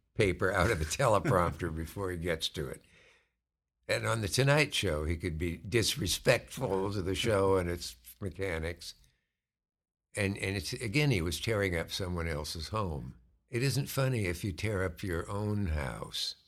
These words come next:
Speaker 2: Yeah.
Speaker 1: It's funny if the Marx
Speaker 2: Yeah.
Speaker 1: Brothers stream into somebody's property and mess it up. But to, when Jerry tried to be the same on that show, it, it didn't work. And I don't think anybody ever really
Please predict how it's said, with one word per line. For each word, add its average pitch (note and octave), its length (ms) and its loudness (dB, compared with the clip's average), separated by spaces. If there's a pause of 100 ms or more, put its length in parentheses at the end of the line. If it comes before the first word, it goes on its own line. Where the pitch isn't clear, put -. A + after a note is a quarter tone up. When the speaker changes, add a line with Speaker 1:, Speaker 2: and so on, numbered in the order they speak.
(1120)
Speaker 2:
Yeah. C3 200 6
Speaker 1:
It's F#2+ 120 2
funny B2+ 260 6
if F#2+ 180 2
the G#2+ 60 -2
Marx G2 340 2
Speaker 2:
Yeah. - 60 -10
Speaker 1:
Brothers F2+ 340 2
stream A2+ 420 2
into G2+ 280 2
somebody's F2+ 640 0
property F#2 640 2
and D#2+ 120 0
mess E2+ 260 -4
it F#2+ 100 -2
up. G2+ 200 -2 (600)
But G#2 140 -4 (220)
to, A#2 120 -4 (120)
when G#2 180 -2
Jerry A#2 260 0
tried A2+ 340 0
to G2 60 -2
be G2 160 0
the F2 140 -2
same A#2 440 -2
on F2 160 -4
that A2 220 -2
show, D#2+ 300 -6
it, F2+ 360 -12
it F#2 80 -14
didn't F#2 240 -8
work. A2 320 -8
And F2+ 100 -8
I F2+ 40 -6
don't G#2 120 -6
think F2+ 120 -8
anybody E2+ 380 -4
ever E2 160 -6
really D#2+ 340 -8